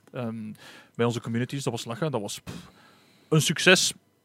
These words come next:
is veel, maar ja, de, de, de kijkers van, van mij en van hem, die kwamen daarop spelen en andere mensen. En dat was gewoon plezant, want je kende die mensen, dus dat was lachen.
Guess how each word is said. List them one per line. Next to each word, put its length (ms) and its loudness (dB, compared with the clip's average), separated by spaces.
is 340 -2
veel, 360 8
maar 220 6
ja, 220 8
de, 160 0
de, 120 -8
de 100 -2
kijkers 400 0
van, 180 -4
van 140 -4
mij 160 -2
en 60 -4
van 100 -6
hem, 120 -2
die 80 -6
kwamen 260 0
daarop 180 -2
spelen 260 -2
en 80 -2
andere 240 -4
mensen. 300 -8
En 200 -6
dat 100 -10
was 160 -2
gewoon 140 4
plezant, 320 0
want 160 -8
je 80 -4
kende 220 -4
die 100 -2
mensen, 260 -4
dus 80 -8
dat 100 -6
was 100 -12
lachen. 280 -10